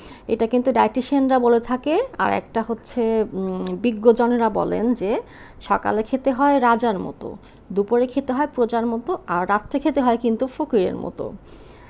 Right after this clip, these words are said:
অর্থা-, অর্থাৎ সকালে খেতে হয় সবচেয়ে বেশি, কারণ আমাদের সারা দিনের কাজে এনার্জির জন্য আমাদের সকালে খাওয়াটা কিন্তু খুবই জরুরি। আর আমি কিন্তু চা শেষ করিনি, কারণ আমার চা খেতে, মগ ভর্তি চা আয়েশ করে খেতে গেলে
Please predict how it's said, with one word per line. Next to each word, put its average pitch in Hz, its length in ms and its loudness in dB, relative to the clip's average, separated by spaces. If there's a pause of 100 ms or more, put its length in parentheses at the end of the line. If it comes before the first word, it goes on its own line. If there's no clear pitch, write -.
(180)
অর্থা-, - 320 -4
অর্থাৎ 269 440 0
সকালে 240 520 4
খেতে 294 220 -2
হয় 330 180 0
সবচেয়ে 330 440 -2
বেশি, 233 420 -4 (320)
কারণ 190 240 0 (140)
আমাদের 226 260 2
সারা 262 320 4
দিনের 262 320 0
কাজে 226 300 0
এনার্জির 240 600 0
জন্য 233 260 0
আমাদের 208 280 -2
সকালে 233 440 -2
খাওয়াটা 233 360 -4
কিন্তু 285 220 -4
খুবই 285 320 0
জরুরি। 170 420 -4 (560)
আর 254 120 4
আমি 285 160 6
কিন্তু 302 200 -2
চা 262 200 0
শেষ 269 260 -2
করিনি, 226 540 2
কারণ 208 240 0
আমার 208 260 0
চা 214 320 2
খেতে, 220 340 0
মগ 214 300 2
ভর্তি 254 260 -2
চা 233 200 0
আয়েশ 202 320 0
করে 247 220 0
খেতে 240 300 0
গেলে 226 420 2